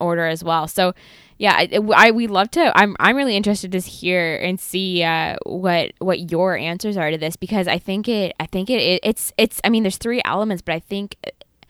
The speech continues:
y-, I think it takes a lot of thought to really put them into an order that makes sense for you.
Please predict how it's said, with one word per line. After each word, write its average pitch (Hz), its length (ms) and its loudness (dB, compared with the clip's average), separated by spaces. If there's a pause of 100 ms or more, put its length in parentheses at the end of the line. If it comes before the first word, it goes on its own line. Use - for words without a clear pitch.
(340)
y-, 151 260 -4
I 226 40 2
think - 180 -2
it 440 60 -2
takes 349 180 -2
a 294 40 -2
lot 233 140 0
of 220 80 -6
thought 196 280 0
to 208 120 -4
really 190 300 -2
put - 180 -6
them 185 140 -6
into 190 160 -6
an 185 80 -6
order 170 260 -2
that 165 160 -4
makes 165 280 -6
sense 160 260 -8
for - 120 -12
you. 160 380 -6